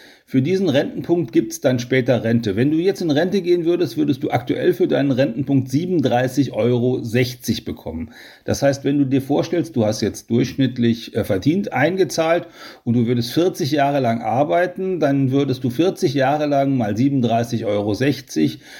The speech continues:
da kommst du irgendwie bei vierzehnhundertachtzig Euro, äh, raus. Also knapp fünfzehnhundert Euro, äh, brutto käm-, bekämst du als Rente raus. Davon müsstest du dann hinterher noch die Krankenkassenbeiträge bezahlen.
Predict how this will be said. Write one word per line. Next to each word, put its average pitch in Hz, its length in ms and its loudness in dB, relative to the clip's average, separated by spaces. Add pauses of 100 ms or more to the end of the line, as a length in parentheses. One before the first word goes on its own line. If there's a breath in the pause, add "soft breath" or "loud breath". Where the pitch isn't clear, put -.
(140 loud breath)
da 107 100 0
kommst 131 380 0
du - 20 2
irgendwie 127 380 2
bei 110 180 0
vierzehnhundertachtzig 127 2000 -2
Euro, 139 880 0
äh, 135 60 0
raus. 139 640 0
Also 135 240 0 (240 loud breath)
knapp 160 220 0
fünfzehnhundert 160 760 0
Euro, 143 580 0 (300 loud breath)
äh, 123 160 2
brutto 120 560 2
käm-, 139 380 0
bekämst 131 360 0
du 131 60 0
als 117 240 -2
Rente 127 320 2
raus. 139 360 0
Davon 135 380 0
müsstest 139 380 -2
du - 60 -2
dann 123 120 0
hinterher 120 340 2
noch 117 100 -2
die 123 120 -2
Krankenkassenbeiträge 82 1000 -8
bezahlen. - 440 -16